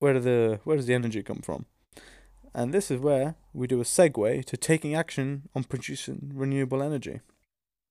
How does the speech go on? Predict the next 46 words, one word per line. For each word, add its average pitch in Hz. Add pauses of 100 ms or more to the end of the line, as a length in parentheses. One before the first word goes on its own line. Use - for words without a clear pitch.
(1200)
Now, 147 (320)
I've 143
said 160
this 123
about 120
the 120
last 117
two 120
topics, 120
but 131
this 143
is 143
where 123
I 131
get 127
frustrated 120
the 117
most 117
as 117
well. 117 (360)
This 139
whole 147
topic 151
is 120
a 110 (140)
huge 131
frustration 120
for 107
me. 113 (680)
And 127
I've 151
been 135
saying 143
this 120
for 117
the 120
past -
four 135
to -
five 120
years, 110 (260)
and 120
people 120
shrug 123
it 113
off, 107